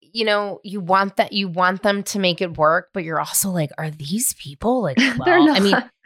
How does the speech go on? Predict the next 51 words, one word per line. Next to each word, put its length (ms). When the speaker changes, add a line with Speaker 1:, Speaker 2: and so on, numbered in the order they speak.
Speaker 1:
they're 120
Speaker 2:
yeah, 100
Speaker 1:
like, 100
Speaker 2:
they're 100
not 220
Speaker 1:
they 40
Speaker 2:
good. 300
Speaker 1:
should 300
not 600
be 480
Speaker 2:
They're 160
not 320
Speaker 1:
together. 180
Speaker 2:
good 100
for 100
each 240
other. 340
They, 460
yeah, 460
and 180
they, 320
they 120
don't 160
even 380
know. 360
That's 240
something 240
that 100
I 100
love. 380
There's 160
something, 440
I 720
think 160
it 80
was 180
in 100
four 320
oh 100
two, 360
but 140
there 100
was, 120
like, 140
a 80
moment 460
where 100
you 160
really 400
saw 320
Shiv 600